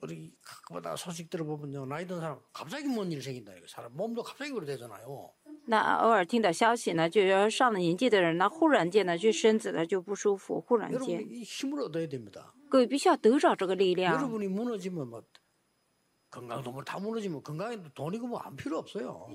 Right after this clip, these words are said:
Speaker 2: 各位倒下来的时候，健康啊、钱啊，什么都没用的。
Speaker 1: 이 아브라함은 믿음의 조상이 된 겁니다.
Speaker 2: 这亚伯拉罕成了信心之祖。
Speaker 1: 그래서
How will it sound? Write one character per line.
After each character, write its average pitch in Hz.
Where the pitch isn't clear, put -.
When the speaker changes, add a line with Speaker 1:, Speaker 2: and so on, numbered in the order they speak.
Speaker 2:
各 262
位 254
倒 170
下 247
来 180
的 208
时 226
候， 185
健 226
康 233
啊、 220
钱 185
啊， 226
什 220
么 180
都 240
没 170
用 208
的。 160
Speaker 1:
이 233
아브라함은 156
믿음의 113
조상이 104
된 82
겁니다. -
Speaker 2:
这 262
亚 180
伯 175
拉 214
罕 196
成 190
了 170
信 208
心 214
之 220
祖。 156
Speaker 1:
그래서 160